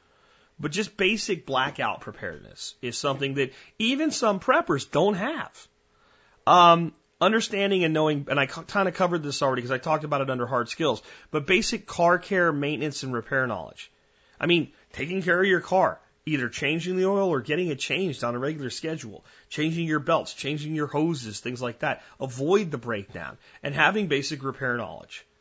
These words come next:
I, I think most people, so I talked about teaching your kids earlier with it. I think most people don't know how to do basic repairs today. And I know that we can say, "Well, the cars are so advanced and you need a computer science degree and all," but the, in the end, uh, uh,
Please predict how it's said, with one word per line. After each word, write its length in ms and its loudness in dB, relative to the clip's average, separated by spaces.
I, 160 -4
I 120 -4
think 240 -2
most 400 0
people, 460 -4
so 120 -2
I 80 4
talked 180 2
about 160 0
teaching 220 -8
your 80 -6
kids 400 -2
earlier 380 4
with 120 -2
it. 140 -2
I 100 -2
think 140 0
most 220 0
people 340 -2
don't 160 2
know 80 -8
how 120 -4
to 60 -8
do 120 -10
basic 400 -12
repairs 400 -14
today. 280 -16
And 100 2
I 80 4
know 280 8
that 80 -2
we 80 -2
can 100 -2
say, 160 0
"Well, 140 0
the 80 -4
cars 340 -4
are 40 -12
so 180 -10
advanced 580 0
and 120 -6
you 80 -6
need 140 -8
a 60 -12
computer 360 -14
science 440 2
degree 180 4
and 80 6
all," 160 4
but 120 2
the, 120 -6
in 100 0
the 180 0
end, 280 4
uh, 40 2
uh, 420 -2